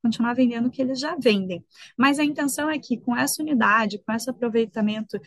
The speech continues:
de sinergias, hoje que eles têm quarenta por cento das entregas feitas no mesmo dia, que salte isso pra oitenta por cento, até utilizando todas as capabilities que eles têm com o James.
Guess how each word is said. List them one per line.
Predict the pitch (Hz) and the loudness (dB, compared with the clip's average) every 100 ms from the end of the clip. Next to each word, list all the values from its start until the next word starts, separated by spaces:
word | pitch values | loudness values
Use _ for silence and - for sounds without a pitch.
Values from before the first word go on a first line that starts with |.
| _ - | _ -6
de | 208 | -4
sinergias, | - 202 202 185 208 294 277 214 - _ _ - | -2 -4 -4 -6 -2 0 0 0 -4 _ _ 2
hoje | 226 285 285 269 | 6 6 4 0
que | 247 | 0
eles | 220 - | 0 -2
têm | 214 | -2
quarenta | 208 208 214 262 254 | -2 -2 -2 -2 -4
por | 226 | -10
cento | - 226 214 | -4 -4 -4
das | 202 202 | -6 -6
entregas | 208 196 202 196 196 185 | -6 -6 -6 -6 -6 -8
feitas | - 202 190 185 180 | -4 -4 -4 -6 -2
no | 214 | 0
mesmo | 208 202 220 | 0 0 0
dia, | 220 214 240 - _ _ - | 0 -2 -4 -6 _ _ -8
que | 269 | -6
salte | - 220 220 240 220 | 0 0 0 -4 -6
isso | 214 - | -6 -6
pra | - 214 - _ - | -2 -2 -2 _ -2
oitenta | 226 220 214 208 | 0 2 0 -2
por | 226 269 | -4 -4
cento, | - 190 185 _ _ | -4 -6 -10 _ _
até | 311 277 254 | -8 -2 -2
utilizando | 254 254 254 226 220 | -2 -4 -2 0 -2
todas | - 220 220 | -2 -6 -6
as | 233 | -8
capabilities | - 220 214 202 196 - | -8 -6 -6 -6 -8 -8
que | - | -2
eles | 220 214 | -2 -2
têm | - 196 - _ _ | -8 -8 -10 _ _
com | - 196 202 | -6 -4 -2
o | 226 | -4
James. | - 165 170 - - | -4 -6 -8 -12 -14